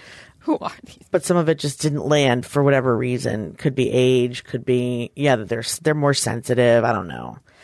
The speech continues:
Speaker 2: I mean, they all, at the end of it, they were all like, "You killed it. You were amazing." But, like, when I watch it back, I can tell which jokes didn't land. And some of them, I, some of them I visibly said, like,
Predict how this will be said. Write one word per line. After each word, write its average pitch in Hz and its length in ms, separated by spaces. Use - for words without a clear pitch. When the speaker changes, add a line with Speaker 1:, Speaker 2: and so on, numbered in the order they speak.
Speaker 2:
I - 140
mean, 196 80
they 214 60
all, 214 420
at 147 180
the 180 120
end 165 140
of 147 60
it, 135 80
they 151 120
were 147 80
all 143 100
like, 139 220
"You 277 120
killed 294 360
it. 294 200
You 233 120
were 277 120
amazing." 247 460
But, 170 140
like, 160 120
when 160 120
I 156 80
watch 160 500
it - 140
back, 170 340
I 151 80
can 143 160
tell 165 260
which 147 240
jokes 147 260
didn't 147 240
land. 165 280
And - 100
some 226 140
of 262 100
them, 202 120
I, 165 260
some 277 200
of 311 80
them 240 120
I 190 160
visibly 180 600
said, 208 280
like, 156 320